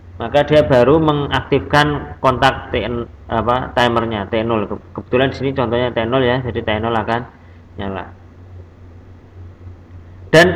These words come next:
akan permanen nyala sampai dia diberikan perintah untuk reset. Jadi dia butuh perintah untuk mereset.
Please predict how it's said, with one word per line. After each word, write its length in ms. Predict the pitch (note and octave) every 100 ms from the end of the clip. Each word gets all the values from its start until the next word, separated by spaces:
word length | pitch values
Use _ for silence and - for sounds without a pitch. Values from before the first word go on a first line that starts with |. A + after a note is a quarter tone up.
| -
akan 280 | C#3 F3 F#3+ G3 - - - - - - - - - - -
permanen 460 | D3 D#3 D#3 D#3+ D3+
nyala 420 | C3+ A#2 C3 D3+
sampai 480 | - D3 C#3+ F3 F3+
dia 380 | C#3+ D3+ F3 -
diberikan 1400 | C#3 D#3 - - - - - C3 B2 B2 C#3+ D3 D3+ D3+ - -
perintah 400 | C3 B2 C#3 C#3+ C3
untuk 320 | C#3 C3 - -
reset. 400 | A#2+ A#2 G2+ - - - - - - - - - - - - -
Jadi 240 | - B2 D#3
dia 240 | D#3 E3
butuh 560 | C3+ C3 D#3 E3+ E3+ - - - - -
perintah 720 | D3+ C#3 D3 C3+ - - - -
untuk 320 | C3+ D3 C3+
mereset. 400 | C3+ C3 C#3 A#2